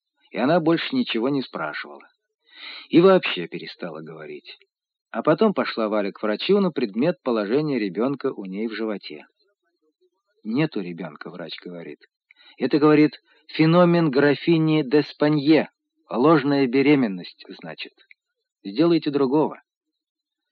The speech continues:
И пошла Валя восвоясь, живот свой поглаживая, и под ее рукой расползалось ее семимесячное бремя, как ком теста под скалкой. А дальше хуже.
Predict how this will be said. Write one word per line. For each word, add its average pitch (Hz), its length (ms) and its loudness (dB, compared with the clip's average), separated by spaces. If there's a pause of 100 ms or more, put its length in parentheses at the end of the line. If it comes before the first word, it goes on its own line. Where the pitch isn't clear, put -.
(540)
И - 140 -6
пошла 185 420 2
Валя 123 240 2
восвоясь, 87 760 -10 (840)
живот 143 420 4
свой 123 240 0
поглаживая, 175 840 2 (500)
и 113 100 -4
под 127 220 -2
ее 120 180 4
рукой 160 480 2
расползалось 127 960 0
ее 135 180 0
семимесячное 113 1040 -6
бремя, 101 560 -2
как 95 200 -8 (120)
ком 127 380 0
теста - 580 -4
под 73 140 -14
скалкой. - 580 -12 (1120)
А 151 120 4
дальше 233 260 4
хуже. 160 400 -2